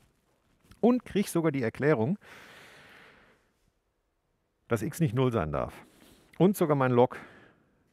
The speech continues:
null für die Basis b, ähm, ja, keinerlei Bedeutung hat. Ich könnte hier noch die Basis reinstricken an der Stelle. Das kriege ich ja auch hin. Habe ich ja da oben.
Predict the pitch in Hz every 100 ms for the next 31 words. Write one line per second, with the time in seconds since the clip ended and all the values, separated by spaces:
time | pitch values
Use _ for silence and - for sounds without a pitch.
0 | _ - 113 151 175 - - - - 110
1 | 101 101 90 - - 92 104 104 _ _
2 | _ _ _ 87 82 78 - _ _ -
3 | 87 80 - 92 92 85 80 - 58 -
4 | 92 - - _ 90 - 110 120 98 -
5 | 80 82 95 - 73 73 - 71 76 78
6 | 76 - 78 78 82 - 90 - - -
7 | 76 69 _ _ - - 82 - - -
8 | 67